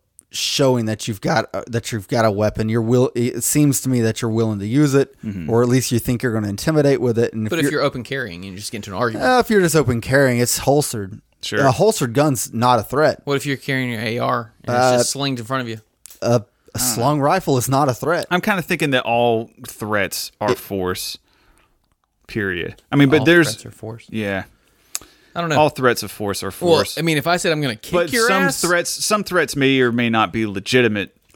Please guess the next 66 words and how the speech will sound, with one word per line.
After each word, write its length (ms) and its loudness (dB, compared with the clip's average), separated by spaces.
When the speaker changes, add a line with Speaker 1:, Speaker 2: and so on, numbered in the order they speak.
Speaker 2:
I 60 -2
mean, 220 4
there's 180 4
obviously, 340 2
you 100 0
could 140 -6
joke, 540 2
like, 160 -4
"Oh, 200 4
I'm 100 2
gonna 160 -2
kill 260 -2
you." 220 -4
You 100 -4
know 80 -2
what 80 -2
I 40 -2
mean? 180 -2
Like, 360 -4
Speaker 3:
Yeah. 120 -6
Speaker 2:
you 60 -2
could 100 -2
joke 280 0
around. 400 -4
Speaker 3:
I 60 -8
think 160 -2
a 40 2
Speaker 1:
So 120 2
Speaker 3:
lot 60 4
of 60 0
it 60 2
has 160 -2
to 60 -8
do 80 -2
with 100 -8
context. 760 -8
Speaker 2:
Mm-hmm. 300 -10
Speaker 3:
And 180 -4
that's 160 0
where 100 2
Speaker 2:
Yeah. 140 2
Speaker 3:
courts 300 0
would 100 -6
come 180 -4
in, 260 -8
where 280 4
people 460 -4
Speaker 2:
Could 160 -2
Speaker 3:
in 80 -2
Speaker 2:
be, 40 2
Speaker 3:
that 100 2
Speaker 2:
yeah. 140 0
Speaker 3:
area 400 2
are 120 -4
pulled 320 -4
in 160 -2
for 160 0
a 40 0
jury. 440 -4
Speaker 1:
I'm 100 -2
just 200 -2
not 200 2
sold 320 2
on 80 4
Speaker 3:
And 100 0
Speaker 1:
the 120 -2